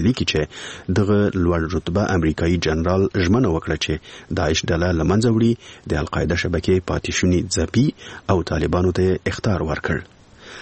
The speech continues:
خپرونه لیکي چې جنرال نیکلسن طالبان د سولې خبرو ته وهڅول او ورته یې وویل چې جنگ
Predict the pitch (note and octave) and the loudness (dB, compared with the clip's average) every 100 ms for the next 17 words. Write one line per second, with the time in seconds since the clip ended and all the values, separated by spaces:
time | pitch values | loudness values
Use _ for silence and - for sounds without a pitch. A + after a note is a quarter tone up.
0 | - - - A2+ C3 C#3 B2+ C3+ A#2 F2+ | -16 -6 0 2 4 2 2 0 0 -2
1 | D#2+ - - G#2+ F2+ G#2 A2 G2 C3+ G2 | -4 -10 -6 0 2 2 2 2 2 0
2 | - A#2+ C3 F#2+ E2 E2+ G2 F#2 - G#2+ | 2 2 2 0 0 2 2 0 0 2
3 | G#2 F#2+ F2 E2+ F#2 E2+ F#2+ A#2 F#2 E2+ | 2 2 0 2 2 2 2 2 2 0
4 | E2 - - F2 D#2+ - D#2+ A2 B2+ A#2+ | -2 -2 0 0 0 0 2 4 4 2
5 | - A#2 A#2+ - - D#2+ F#2+ | 2 0 -2 -10 -4 0 2